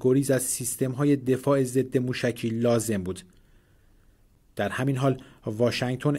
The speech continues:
اجالتاً مذاکراتی که قرار بود به قصد تقویت مناسبات تجاری فیما بین انجام گیرد متوقف ساخته است.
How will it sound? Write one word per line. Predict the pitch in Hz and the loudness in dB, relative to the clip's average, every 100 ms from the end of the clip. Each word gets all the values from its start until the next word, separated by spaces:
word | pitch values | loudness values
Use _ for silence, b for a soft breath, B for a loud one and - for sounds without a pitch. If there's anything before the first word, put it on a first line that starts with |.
| - | 0
اجالتاً | 127 135 131 135 156 | 2 4 4 4 2
مذاکراتی | 147 139 135 135 131 143 147 147 | 2 2 4 4 4 4 4 4
که | 143 | 0
قرار | 147 135 143 151 | 0 4 6 6
بود | 143 147 | 4 2
به | 143 | 0
قصد | 139 143 139 143 | 2 0 2 -2
تقویت | - 135 127 131 143 147 | 0 -2 0 2 4 4
مناسبات | 139 139 135 135 135 143 139 | 0 2 0 0 0 2 0
تجاری | - 131 123 139 160 | 0 2 4 4 4
فیما | 151 151 143 | 2 2 2
بین | 135 127 120 123 | 2 0 -2 -4
انجام | 127 120 131 127 | -4 0 0 2
گیرد | 143 165 165 B B B B 123 | 2 4 2 B B B B -2
متوقف | 123 - 120 117 - 98 - | -2 2 2 2 0 -4 -2
ساخته | 104 98 95 | -4 -4 -8
است. | 90 - - | -8 -8 -10